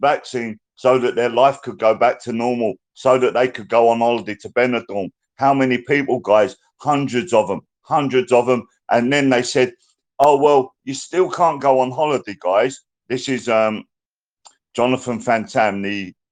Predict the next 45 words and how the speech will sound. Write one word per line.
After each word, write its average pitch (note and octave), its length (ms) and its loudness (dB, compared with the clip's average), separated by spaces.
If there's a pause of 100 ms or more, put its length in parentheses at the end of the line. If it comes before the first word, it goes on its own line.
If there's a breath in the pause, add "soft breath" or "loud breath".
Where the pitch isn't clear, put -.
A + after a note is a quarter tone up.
(340)
health B2 380 -2
guy. A2+ 340 4 (160)
Um, A#2 280 -2
"You A#2+ 60 -16
still F3 300 -2
can't D3 300 0
go A#2+ 180 2
on A#2 120 0
holiday, B2 440 2
guys, G#2 420 2
because, - 420 -6
uh, A2+ 220 0 (380)
you B2+ 140 -8
can C3 140 -4
still D3 300 -2
catch D3 320 -2
the A#2+ 80 -20
covid G#2+ 520 0 (320)
and A#2 180 0
you A#2+ 80 0
can A#2+ 220 -6
still C3 500 2 (240)
spread D3+ 420 0
the B2+ 80 -6
covid G2+ 500 -2
even A#2+ 260 -4
if - 160 -12
you've G2 80 -8
had A2 180 0
the G2+ 80 -10
vaccine." F2+ 600 -2 (460)
And, A2+ 300 0
um, A#2 420 4
we B2 240 -2
know C#3+ 340 4
now B2 320 2
with A#2 260 -6
our A2 140 4
studies A2 540 -2
that - 140 -4
the - 60 -14
covid A#2+ 440 0
don't A#2+ 240 0
work A2+ 260 0
on A2 180 -6